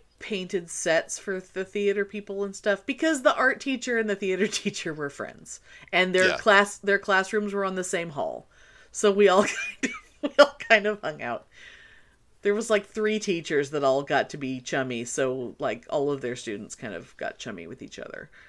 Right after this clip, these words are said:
Speaker 1: And, oh, the, that, that hallway where we painted that mural that got painted over,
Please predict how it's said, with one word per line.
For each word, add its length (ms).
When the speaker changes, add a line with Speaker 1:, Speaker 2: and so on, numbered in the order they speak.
Speaker 1:
And, 560
oh, 360
the, 160
that, 320
that 260
hallway 440
where 200
we 140
painted 340
that 200
mural 360
that 160
got 160
painted 320
over, 380